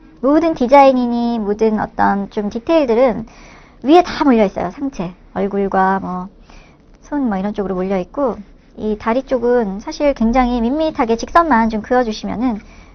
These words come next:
금방 표현이 돼요. 그래서 하체 그리는 거는 상체 그리는 거에 비해서 좀 일도 아닐 정도로, 음, 쉽게 그려지는 부분이고요. 이쪽 다리 유난히 길죠? 이 다리가 이렇게 긴 이유는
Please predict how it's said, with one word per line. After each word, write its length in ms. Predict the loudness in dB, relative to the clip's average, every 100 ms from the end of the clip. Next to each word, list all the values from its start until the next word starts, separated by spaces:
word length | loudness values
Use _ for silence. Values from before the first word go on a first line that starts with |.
| -16 -4
금방 260 | 2 2
표현이 260 | 2 -4 -2
돼요. 280 | -4 -6 -8
그래서 260 | -12 -14 -16 -18 -20 -20 -16
하체 260 | -6 -2
그리는 240 | 0 0 -2
거는 540 | -2 0 -2 -4 -8 -16 -20 -18
상체 320 | -14 -4 -2
그리는 240 | 0 0 0
거에 140 | 0
비해서 200 | 0 -6
좀 120 | -6
일도 200 | -4 0
아닐 220 | 0 0 -2
정도로, 500 | -4 -6 -8 -8 -10 -14 -20 -14
음, 220 | -12 -10 -10
쉽게 260 | -6 -4
그려지는 420 | -4 -6 -8 -14 -16 -20 -20 -20
부분이고요. 680 | -10 -10 -10 -6 -6 -6 -12 _ _ -20 -20 -20 -20 -8
이쪽 180 | 0
다리 200 | 4 4
유난히 280 | 4 2 0
길죠? 300 | -2 0 2
이 260 | 4 2 2
다리가 300 | 2 2 2
이렇게 180 | 2 -6
긴 260 | -4 -2
이유는 440 | 0 0 -2 -2